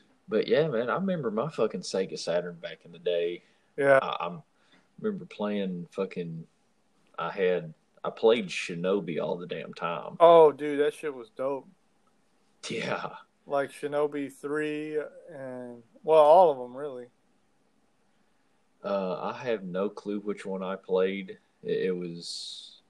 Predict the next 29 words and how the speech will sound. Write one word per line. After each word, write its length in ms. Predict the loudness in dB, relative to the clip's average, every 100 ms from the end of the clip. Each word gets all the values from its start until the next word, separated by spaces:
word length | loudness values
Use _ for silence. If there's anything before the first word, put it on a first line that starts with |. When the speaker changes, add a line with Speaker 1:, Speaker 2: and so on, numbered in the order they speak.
| _ _ _ _ _ -4
Speaker 1:
I 100 | -4
just 240 | -4 -6
remember 380 | -6 -4 0 -2
it 100 | -2
was 160 | -8
Shinobi. 800 | -8 -8 -6 -4 -4 -6 -10 -14 _ _ _ _ _ _ _ -20 _ _ _ _ _ _ _ _ _ _ _ _ _ -2
I 80 | 0
would 120 | 2
recognize 540 | 0 -2 -2 -2 -4
the, 300 | -8 -6 -2
uh, 240 | -2 -2 -4 -10 _
the 140 | -12 -8
gameplay 500 | -6 -6 -4 -4 -4
of 100 | -6
it 60 | -12
if 120 | -12
I 40 | -12
seen 340 | -10 -8 -10
it. 140 | -14 -18 _ -20 -20 _ _ _ _ _ _ _ 0
But 320 | 0 0 -4 _ _
I 60 | -18 -16 -20 _
played 300 | -6 0 2
that, 400 | 4 6 4 4 -2 -20 -18 -14
and 80 |
I 60 | -14
played 580 | -10 -4 -4 -4 -10 -16 _ -16
Virtual 460 | -2 -2 -2 -4 -6
Cop. 500 | -6 -8 -8 -10 -12 _ _ _ _ _ _ -6
Speaker 2:
Uh-huh. 340 | 0 2 0